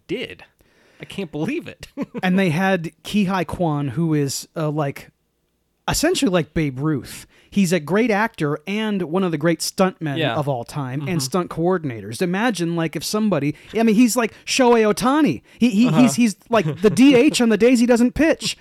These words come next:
Speaker 1: <laughs>
Speaker 2: How, how is this guy this good? Uh, and, you know, like, um, luckily they had him, and my pick is also the Daniels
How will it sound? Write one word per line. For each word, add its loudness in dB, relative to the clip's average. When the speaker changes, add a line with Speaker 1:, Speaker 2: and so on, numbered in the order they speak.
Speaker 1:
<laughs> -18
Speaker 2:
How, 2
how 2
is 2
this 0
guy -2
this -2
good? -4
Uh, -2
and, 0
you 6
know, 4
like, -2
um, -6
luckily 0
they 4
had 2
him, 0
and -4
my 0
pick -2
is 0
also 2
the -4
Daniels -6